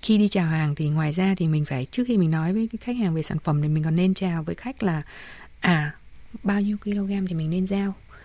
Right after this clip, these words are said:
sản phẩm của mình có thể để được trong vòng bao nhiêu lâu, ờ, khi mình để bao nhiêu lâu đấy chất lượng có bị ảnh hưởng không, rồi là hao hụt nó nhiều không. Đấy, mình tất cả những cái thông số này mình, mình phải kiểm tra, tự mình kiểm tra được ở nhà, sau đấy mình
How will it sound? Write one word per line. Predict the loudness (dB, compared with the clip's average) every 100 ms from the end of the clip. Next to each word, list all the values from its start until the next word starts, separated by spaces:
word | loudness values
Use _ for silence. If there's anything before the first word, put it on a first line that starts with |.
| -20
sản | -4 -2
phẩm | 0 2
của | 2
mình | 2
có | 2
thể | 0
để | 0 -2
được | -4
trong | -4 -2
vòng | -2
bao | -2 0
nhiêu | 2
lâu, | 4 2 -2 -16 -20 -20 -20 -18 -4
ờ, | 0 2 2
khi | 2 4
mình | 4
để | 2
bao | 2
nhiêu | 2
lâu | 4 2
đấy |
chất | 2 0
lượng | 0
có | -2
bị | -2
ảnh | -2 0
hưởng | -2 -2
không, | 2 4 6 4 2
rồi | 2
là | 0 -2 -6
hao | -4 0
hụt | 0 2
nó |
nhiều | 4 6 4
không. | 0 2 2 2 -4 -18 -18 -4
Đấy, | 0
mình | 2 0
tất | 0 -2
cả | -2
những | -2
cái | -2
thông | -4 -4
số | -2 0
này | 0
mình, | 0 -2 0
mình | -2 -2
phải | -6 -4
kiểm | -2 -2
tra, | 0 -2 -2 -2
tự | 2
mình | 0
kiểm | 0 -2
tra | 0
được | 0 2
ở | 0
nhà, | 2 0
sau | 0
đấy | 2
mình | 2